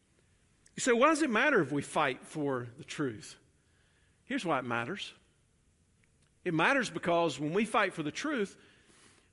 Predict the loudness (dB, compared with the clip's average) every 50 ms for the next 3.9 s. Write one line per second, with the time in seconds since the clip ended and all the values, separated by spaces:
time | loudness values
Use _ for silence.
0 | _ _ _ _ _ -2 2 2 4 6 6 6 6 4 2 2 0 -2 -2 0
1 | -2 -2 -2 0 0 0 0 2 2 2 2 0 0 0 -2 -2 -4 -6 -10 -16
2 | -20 -20 -20 -20 _ _ _ _ _ _ -8 -8 -4 0 2 4 6 6 4 4
3 | 2 0 -2 -2 -2 -2 0 0 0 -2 -2 -2 -4 -4 -4 -6 -6